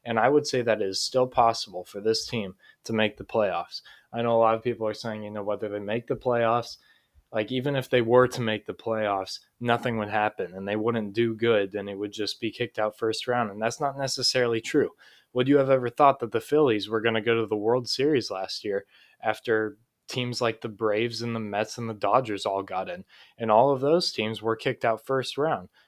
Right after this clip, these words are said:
So your point is, is that, I mean, anything can happen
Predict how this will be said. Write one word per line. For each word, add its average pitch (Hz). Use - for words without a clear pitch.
So -
your 120
point 165
is, 117
is 104
that, 107
I 127
mean, 123
anything 139
can 107
happen 131